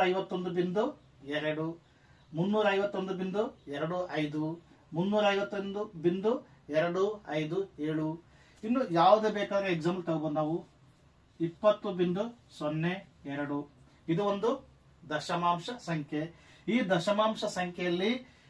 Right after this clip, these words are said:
ಇದು ಸೊನ್ನೆ ಬಿಡಿ ಸ್ಥಾನ, ಎರಡು ಹತ್ತರ ಸ್ಥಾನದಲ್ಲಿ ಇರುತ್ತೆ. ಇಲ್ಲಿ ಇದು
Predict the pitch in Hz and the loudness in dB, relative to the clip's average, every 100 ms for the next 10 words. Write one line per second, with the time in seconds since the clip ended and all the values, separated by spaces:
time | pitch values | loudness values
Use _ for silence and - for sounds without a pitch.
0 | - 160 185 220 254 - - - 165 185 | 0 2 4 2 0 -8 -12 -2 0 2
1 | 202 233 - 135 160 185 165 180 175 190 | 2 0 -4 -6 0 0 -2 -4 0 0
2 | 240 - - - 151 156 170 208 - - | -2 -8 -20 -10 -2 0 0 -2 -6 -20
3 | _ 185 - 175 175 170 165 160 147 - | _ -8 -6 -6 -4 -4 -2 -2 -4 -4
4 | 170 - - - - - 226 240 233 - | -6 -8 -20 -20 -20 -8 0 2 2 0
5 | - 202 214 | -6 -2 0